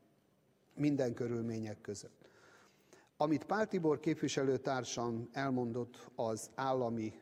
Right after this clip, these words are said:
ö, ö, tűzoltóság kapcsán. Abban igaza van, ö, Tálai államtitkár úrnak,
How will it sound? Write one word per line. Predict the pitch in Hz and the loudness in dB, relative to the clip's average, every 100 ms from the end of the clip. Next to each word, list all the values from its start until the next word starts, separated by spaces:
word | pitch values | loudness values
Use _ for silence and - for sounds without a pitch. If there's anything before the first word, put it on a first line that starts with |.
| - | -8
ö, | |
ö, | 120 110 107 107 104 107 - - 104 107 107 104 107 - - - - | -4 -4 -4 -4 -6 -10 -14 -14 -12 -12 -14 -16 -16 -18 -20 -20 -20
tűzoltóság | - 135 120 113 117 107 120 101 | -4 -2 0 -2 -4 -6 -6 -6
kapcsán. | - 113 - - 120 123 _ - - - - - - _ _ _ _ _ _ _ | -6 -8 -8 -14 -14 -16 _ -20 -20 -20 -20 -20 -20 _ _ _ _ _ _ _
Abban | - 160 160 | -2 0 0
igaza | 240 190 156 147 | 2 2 4 2
van, | 131 120 110 - - - | 4 2 0 -8 -14 -6
ö, | 135 123 113 107 101 - - | 0 0 0 -2 -6 -12 -4
Tálai | 139 139 131 | 0 2 2
államtitkár | 135 135 120 127 120 - 120 113 | 2 2 0 -2 -6 -2 -2 0
úrnak, | 117 107 123 123 123 | -4 -4 -4 -4 -6